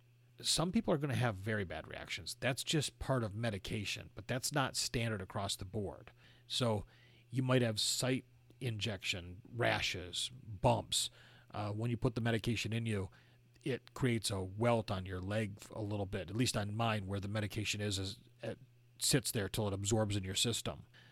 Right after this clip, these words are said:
So there's little things like that that are just normal. But if you have anything that's abnormal, those are where you wanna contact your doctor.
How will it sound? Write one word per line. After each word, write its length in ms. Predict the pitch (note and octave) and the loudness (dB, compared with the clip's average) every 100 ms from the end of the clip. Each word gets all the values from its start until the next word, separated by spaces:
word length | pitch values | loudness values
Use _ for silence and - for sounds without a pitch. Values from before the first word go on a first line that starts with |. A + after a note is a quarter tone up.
| - | -4
So 360 | - C3+ A#2 - - - - | 4 6 4 2 -10 -8 4
there's 260 | C3+ A2+ - | 4 4 -2
little 340 | E2+ E3 G3 | -4 4 4
things 240 | F3+ E3 C3 | 4 2 2
like 160 | A#2+ | 2
that 220 | B2+ A#2+ - | 2 0 0
that 80 | |
are 60 | G#2 | -2
just 240 | G2+ F#2 | -2 -2
normal. 680 | G#2 A2 B2+ C3 A2+ F2+ E2+ - - - - - | -2 4 6 6 4 -2 -10 -16 -20 -20 -18 -4
But 180 | G#2 B2 | 2 2
if 140 | A#2+ | 4
you 100 | C3 | 4
have 160 | B2+ C3+ | 6 4
anything 280 | C3 A#2+ | 2 0
that's 200 | G#2+ - - - A#2+ | -2 -6 -10 -10 -2
abnormal, 760 | B2 B2+ A2+ G2 F#2 D#2+ - - - - - | -2 0 -2 -4 -6 -10 -12 -16 -20 -4 4
those 220 | C3+ B2+ | 6 6
are 60 | |
where 140 | B2+ B2 | 6 4
you 100 | A#2 | 2
wanna 200 | A2+ A2 | 0 -2
contact 440 | A2+ G#2+ G#2+ G2+ | -4 -2 -2 -2
your 100 | G2+ | -2
doctor. 480 | G#2 G#2+ - - | -2 -2 -4 -10